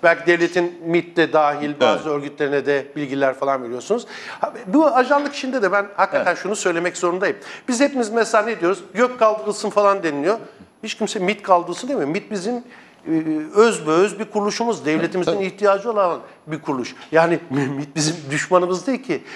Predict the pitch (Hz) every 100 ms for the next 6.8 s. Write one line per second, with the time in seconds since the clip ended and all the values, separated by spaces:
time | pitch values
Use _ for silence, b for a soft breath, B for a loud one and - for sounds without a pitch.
0 | B 151 147 175 175 175 196 165 185 175
1 | 175 175 170 196 - 175 170 180 160 143
2 | 156 208 226 B B 113 95 208 190 196
3 | 196 190 190 - B B B 202 220 185
4 | 175 190 190 180 180 214 214 220 180 139
5 | - 160 160 143 135 208 170 170 151 131
6 | - - 135 131 131 127 147 185